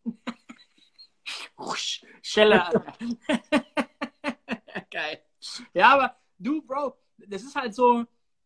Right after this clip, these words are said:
das ist respektloser Scheiß einfach so. Weißt du, was ich meine? Das ist genauso, wie wenn du als D J einfach absagen würdest, abends um zehn. Sagst du, "Bro,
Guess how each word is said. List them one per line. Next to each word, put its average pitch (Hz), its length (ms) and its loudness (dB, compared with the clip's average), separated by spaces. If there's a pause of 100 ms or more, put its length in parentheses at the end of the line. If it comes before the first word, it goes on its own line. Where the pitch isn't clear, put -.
(140)
das 185 320 -16
ist 269 140 -16
respektloser 226 520 -6
Scheiß 220 320 -6
einfach 143 340 -14
so. 127 160 -16
Weißt 190 160 -8
du, 254 60 -12
was 247 60 -12
ich 240 80 -12
meine? 285 260 -10 (100)
Das 180 100 -10
ist 254 160 -14
genauso, 247 380 0
wie 254 100 -2
wenn 220 180 -2
du 254 180 4
als 240 160 0
D 214 100 -4
J 226 200 -4
einfach 196 200 -8
absagen 196 400 -8
würdest, 165 300 -10
abends 160 260 -8
um 147 100 -20
zehn. 151 380 -10
Sagst 139 260 -16
du, 180 100 -4
"Bro, 175 340 -2